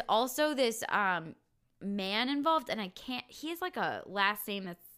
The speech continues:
I can't remember his last name, but he is, like, their delivery man,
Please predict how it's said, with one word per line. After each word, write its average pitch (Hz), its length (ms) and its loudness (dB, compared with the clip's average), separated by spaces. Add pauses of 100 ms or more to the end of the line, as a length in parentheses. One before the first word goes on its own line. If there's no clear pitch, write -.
(120)
I - 60 -12
can't 170 280 -6
remember 226 360 -2
his 240 260 -10
last 190 260 -4
name, 156 260 -10 (760)
but 233 340 6
he 226 840 -6 (100)
is, 208 400 -2
like, 185 240 -4 (160)
their 185 460 0
delivery 196 640 -4
man, 415 320 -2